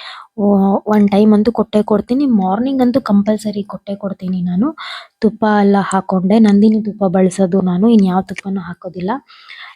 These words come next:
And ಡ್ರೈ ಫ್ರೂಟ್ಸ್‌ನ ನಾನು ಹೇಳ್ದಂಗೆ ಪೌಡರಲ್ಲಿ ಹಾಕೊಂಡಿರ್ಲಿಲ್ಲ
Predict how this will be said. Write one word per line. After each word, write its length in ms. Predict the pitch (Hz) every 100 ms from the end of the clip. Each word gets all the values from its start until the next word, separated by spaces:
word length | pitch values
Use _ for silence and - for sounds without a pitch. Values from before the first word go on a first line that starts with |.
| 220
And 140 | 220
ಡ್ರೈ 200 | 214 202
ಫ್ರೂಟ್ಸ್‌ನ 460 | 208 233 226 - 214
ನಾನು 260 | 208 202 208
ಹೇಳ್ದಂಗೆ 1040 | 180 196 214 202 196 208 247 226 196 185
ಪೌಡರಲ್ಲಿ 560 | - - 208 214 220 214
ಹಾಕೊಂಡಿರ್ಲಿಲ್ಲ 680 | 180 - 196 196 190 185